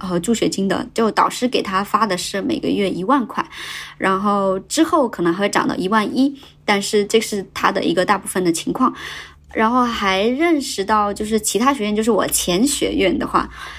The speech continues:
那个学院的话，就情况就比较参差不齐。有些导师呢，他是，嗯，funding 比较充足，所以他就给学生发全额的，就是一万两千五。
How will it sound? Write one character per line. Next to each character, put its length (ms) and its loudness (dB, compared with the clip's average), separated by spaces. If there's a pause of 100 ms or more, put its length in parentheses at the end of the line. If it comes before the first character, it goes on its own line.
(160)
那 100 4
个 120 2
学 160 0
院 180 2
的 80 0
话， 160 2
就 160 2
情 220 0
况 200 2
就 80 0
比 120 -4
较 180 2
参 240 -2
差 160 -6
不 140 -4
齐。 360 -2 (360)
有 100 2
些 100 4
导 220 4
师 160 -4
呢， 160 2
他 260 2
是， 400 0 (280)
嗯， 160 -4
funding 320 2
比 60 -6
较 160 -2
充 340 0
足， 260 -6 (240)
所 160 2
以 60 2
他 160 0
就 160 4
给 180 0
学 140 2
生 180 0
发 160 0
全 240 0
额 180 2
的， 140 0
就 140 -6
是 120 -8
一 80 -4
万 160 0
两 140 4
千 180 0
五。 160 0